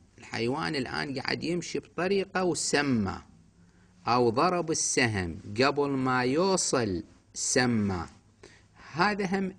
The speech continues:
إلى وجه للحلية. بعبارة أخرى، القدر الأكيد أنه يكون حرام إذا ما سمى إلى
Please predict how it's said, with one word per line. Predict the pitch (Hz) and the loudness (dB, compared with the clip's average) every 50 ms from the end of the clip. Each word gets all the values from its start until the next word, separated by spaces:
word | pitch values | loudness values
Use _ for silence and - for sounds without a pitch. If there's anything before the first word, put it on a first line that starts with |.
| - | 0
إلى | 175 196 180 170 147 | 2 4 6 6 6
وجه | 127 117 113 104 95 85 90 80 71 71 - - - - | 6 4 4 4 2 0 -4 -6 -6 -8 -14 -16 -6 0
للحلية. | 101 110 104 107 - - - 117 110 104 104 107 110 104 92 85 85 85 78 78 - - - - _ _ _ _ _ _ _ _ _ _ _ _ _ _ _ - | 0 0 0 0 -4 -4 -2 0 0 2 2 2 2 2 0 0 -2 -4 -6 -10 -14 -20 -20 -20 _ _ _ _ _ _ _ _ _ _ _ _ _ _ _ -2
بعبارة | - 110 113 - - - 120 120 127 127 127 127 127 131 - - 170 190 | 2 4 4 4 4 0 -2 0 0 0 0 0 0 -2 -2 -2 -2 -2
أخرى، | - - - 131 117 98 85 85 - - - _ _ _ _ _ _ _ _ _ _ _ _ _ _ _ - | -2 -2 -2 0 0 0 -2 -4 -8 -12 -20 _ _ _ _ _ _ _ _ _ _ _ _ _ _ _ 2
القدر | 127 120 120 120 - - 131 123 120 123 120 117 120 | 2 2 2 0 0 0 2 2 4 2 2 2 0
الأكيد | 117 120 - - 127 120 - - - - 165 170 156 123 85 90 - - | 0 -2 -4 -4 -4 -6 -6 -6 -6 -4 -2 -2 -2 -2 -4 -6 -8 -6
أنه | 110 110 113 113 113 113 110 110 113 104 | -4 -2 0 0 0 0 0 0 0 -2
يكون | 101 - - 127 120 110 104 | -2 -2 -2 0 0 0 -2
حرام | - - - 127 123 131 151 175 180 180 180 175 175 175 175 - - _ _ | -2 -2 0 2 2 2 2 0 0 0 0 -2 -2 -4 -6 -8 -12 _ _
إذا | - 127 127 127 135 131 131 | -2 -2 0 0 0 0 0
ما | 127 135 151 175 190 196 | -2 -2 -2 -2 -2 -2
سمى | 185 - - - 190 196 190 190 185 190 190 185 185 - | -2 -2 -2 0 0 0 0 0 0 -2 -2 -2 -2 -2
إلى | 156 160 170 170 170 | -2 0 0 0 0